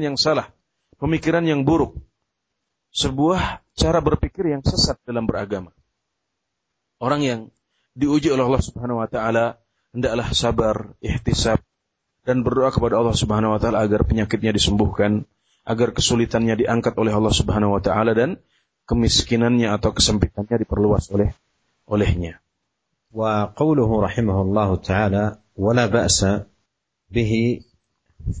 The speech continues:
Speaker 2: qawluhu fi tarjumah, "Wa la ba'sa bihi", ay tamanni al-maut,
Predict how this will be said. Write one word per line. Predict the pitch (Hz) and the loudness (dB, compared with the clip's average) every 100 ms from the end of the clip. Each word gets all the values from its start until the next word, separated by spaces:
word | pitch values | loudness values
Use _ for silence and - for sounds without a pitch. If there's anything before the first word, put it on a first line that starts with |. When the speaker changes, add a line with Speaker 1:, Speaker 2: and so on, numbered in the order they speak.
| - | -8
Speaker 2:
qawluhu | - 110 95 | -2 0 0
fi | 85 85 | -2 -6
tarjumah, | 107 98 90 92 85 | -6 -4 -2 0 0
"Wa | 87 | 0
la | 95 | 0
ba'sa | 107 92 - 87 | 0 0 0 0
bihi", | 101 90 92 - | 0 2 0 0
ay | 92 87 | -4 -2
tamanni | 92 101 95 90 | 0 0 2 2
al-maut, | 87 104 123 - | 2 0 -2 -6